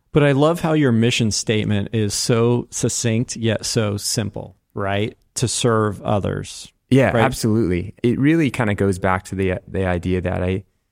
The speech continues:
Speaker 2: have a strong belief that in order for your team to be able to live and breathe your mission statement, they have to know it.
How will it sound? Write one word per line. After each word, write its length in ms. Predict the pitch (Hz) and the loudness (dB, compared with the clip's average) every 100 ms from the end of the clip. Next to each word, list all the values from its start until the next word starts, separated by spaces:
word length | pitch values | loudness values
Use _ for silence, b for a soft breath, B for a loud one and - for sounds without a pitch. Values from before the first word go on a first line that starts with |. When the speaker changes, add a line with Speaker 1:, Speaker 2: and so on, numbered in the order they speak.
| _ _ _ _ | _ _ _ _
Speaker 2:
have 120 | 113 | 0
a 60 | 110 | 0
strong 400 | - - 120 110 | 0 0 2 4
belief 360 | 104 104 101 - | 2 2 0 0
that 280 | 95 92 - | 0 0 0
in 140 | 110 | -2
order 380 | - 110 120 117 | 0 0 2 0
for 320 | - - 104 | -2 -2 0
your 420 | 104 101 95 95 | 0 0 0 -2
team 500 | 92 - - 123 117 113 | -4 -6 -2 0 0 -2
to 120 | - | -4
be 140 | 104 98 | -2 -2
able 160 | 95 | -2
to 120 | 95 | -4
live 420 | 95 95 101 98 - | -4 0 0 0 -4
and 180 | 92 90 | -6 -6
breathe 500 | 101 101 95 92 - - | -2 0 0 -2 -6 -14
your 160 | - 98 | -6 -2
mission 320 | 95 113 - | -2 -2 -4
statement, 520 | 92 - 87 85 90 - | -4 -4 -4 -4 -6 -6
they 80 | |
have 220 | 101 92 - | -6 -6 -6
to 80 | 90 | -6
know 300 | 90 87 85 | -4 -4 -6
it. 220 | - | -10